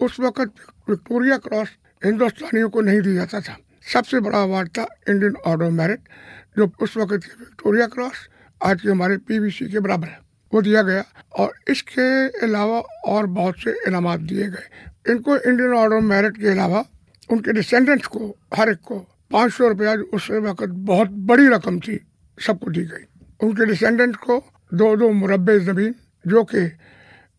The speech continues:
पचास एकड़ के बराबर होती है, वो दी गई। ये story यूएनओ की आठ सबसे दुनिया की बहादुर stories में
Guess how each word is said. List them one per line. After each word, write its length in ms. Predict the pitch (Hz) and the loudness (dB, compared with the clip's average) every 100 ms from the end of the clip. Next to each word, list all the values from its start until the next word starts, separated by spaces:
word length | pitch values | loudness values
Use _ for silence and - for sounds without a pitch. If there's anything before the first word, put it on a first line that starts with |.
| - | -6
पचास 340 | 196 240 226 403 | 0 2 2 -2
एकड़ 180 | 175 - | -8 -8
के 300 | - - 185 | -16 -6 -6
बराबर 440 | - - 170 165 160 | -6 -6 -2 0 0
होती 280 | 165 165 | 0 0
है, 200 | 208 220 226 _ _ _ _ 175 | 0 0 -4 _ _ _ _ 0
वो 160 | 208 | 0
दी 160 | 170 175 | 2 -2
गई। 260 | 170 - - _ _ - 202 | -4 -12 -20 _ _ -4 0
ये 100 | 254 | 2
story 460 | - - 220 226 240 | 0 2 4 4 4
यूएनओ 560 | 214 214 226 226 233 | 2 2 2 2 2
की 320 | 208 - 240 - - | 0 -2 -2 -2 -2
आठ 220 | 196 240 | 2 2
सबसे 640 | - - - - - 233 208 | -2 -10 -12 -14 -2 2 2
दुनिया 380 | 190 196 208 208 | 0 0 0 -2
की 180 | 202 | -4
बहादुर 440 | 208 185 175 196 233 | -2 2 2 2 0
stories 480 | - - 214 208 180 | -2 0 2 2 0
में 300 | 196 190 | -2 -2